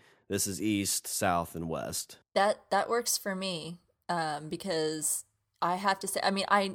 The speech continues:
Speaker 2: I know, obviously, yes, magnetic field. I know how compass works. It points to the magnetic field and points to true north. But I have, like, just, not when I needed it, like, to help me get out of somewhere,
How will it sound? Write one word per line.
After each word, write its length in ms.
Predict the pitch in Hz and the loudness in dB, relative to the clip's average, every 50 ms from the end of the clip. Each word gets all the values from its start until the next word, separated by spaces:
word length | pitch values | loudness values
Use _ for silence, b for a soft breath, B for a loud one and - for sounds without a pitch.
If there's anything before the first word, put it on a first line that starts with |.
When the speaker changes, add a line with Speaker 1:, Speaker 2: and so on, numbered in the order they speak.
| - - | 0 0
Speaker 2:
I 80 | 190 | 0
know, 320 | 180 175 175 180 185 196 185 | 2 2 2 2 4 4 4
obviously, 500 | - 180 180 180 175 - - 180 180 170 | 2 2 2 0 -4 -2 -2 -2 -2 -2
yes, 340 | 160 170 165 175 - - | 0 -2 -2 -2 -2 -2
magnetic 500 | 165 160 156 160 160 170 170 170 175 - | -2 -4 -4 -2 -2 -2 -2 -2 -4 -4
field. 400 | - - 175 175 165 170 165 160 - | -2 0 2 2 2 2 2 0 -2
I 80 | 160 | -2
know 140 | 160 156 156 165 | -2 -2 -2 -2
how 160 | 170 165 160 | 0 -2 -2
compass 380 | - - 170 - - - - | -2 -4 -2 -2 0 0 0
works. 300 | - 175 170 170 - - | 0 0 0 0 -2 -2
It 120 | - 156 - | -2 -2 -4
points 380 | - - 165 156 - - - | -4 -6 -6 -4 -4 -6 -4
to 400 | - - - 180 175 160 160 170 170 B B B B - | -4 -2 -2 0 0 0 0 -2 -4 B B B B -4
the 60 | 170 | 0
magnetic 460 | 170 165 160 160 160 165 165 143 - | 0 0 0 0 -2 -4 -4 -6 -4
field 300 | - 180 170 160 160 156 | -2 0 0 2 0 0
and 180 | 165 160 156 - - - _ _ _ | -2 -6 -8 -10 -12 -18 _ _ _
points 240 | - 185 170 165 - | -6 -4 -4 -4 -4
to 60 | - | -4
true 240 | - - - 175 175 | -4 -2 -2 -2 -2
north. 400 | 165 160 160 156 165 - - - - | -2 -2 0 0 -2 -2 -4 -2 2
But 220 | 180 - - - B B B B B B B | 2 2 2 0 B B B B B B B
I 160 | - 180 180 185 | 4 4 4 6
have, 280 | 214 196 185 175 175 190 | 4 2 0 0 0 0
like, 340 | 175 160 160 160 - - - - | 0 0 0 -2 -4 -8 -10 -6
just, 360 | 185 208 190 180 - - - - _ _ _ _ _ _ _ _ _ _ - | -4 -2 0 0 -2 -2 -4 -10 _ _ _ _ _ _ _ _ _ _ 0
not 280 | 196 208 214 220 - | 2 4 6 6 6
when 100 | - 220 | 6 4
I 100 | 196 180 | 4 2
needed 440 | 170 170 165 160 170 202 208 202 208 - _ _ _ _ _ _ | 0 -2 -2 0 0 0 0 0 -2 -8 _ _ _ _ _ _
it, 220 | - 240 247 - - _ _ _ - | 4 4 4 2 -2 _ _ _ -2
like, 220 | 202 196 - - - | 0 0 0 -2 -4
to 100 | - 185 | -6 0
help 240 | 185 190 - - - | 0 0 0 0 0
me 140 | 196 196 196 | -2 -2 0
get 320 | 175 185 170 180 - - - | 0 2 0 0 0 0 0
out 220 | 175 175 185 190 - | 0 2 2 0 -2
of 120 | 196 208 | -2 0
somewhere, 460 | - - 233 233 247 269 262 330 277 | 0 0 0 -2 -2 0 6 8 10